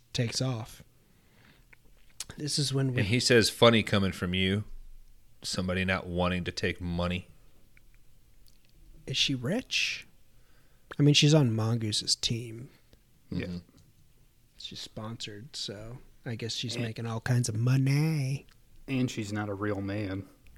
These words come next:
Speaker 2: Yeah.
Speaker 1: Yeah, that's weird, too. She's not gonna be doing any side-by-sides.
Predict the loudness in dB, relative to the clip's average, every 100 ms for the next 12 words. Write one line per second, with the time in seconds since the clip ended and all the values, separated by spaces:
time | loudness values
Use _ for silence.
0 | -20 -20 -20 -12 -4 -4 -4 -4 -4 -2
1 | -4 -6 -6 -10 -10 -12 -12 -12 -14 -20
2 | -20 -20 -20 -20 -20 -20 -20 -20 -18 -14
3 | -12 -10 -10 -12 -8 -6 -4 -4 -4 -4
4 | -4 -8 -8 -8 -8 -8 -6 -6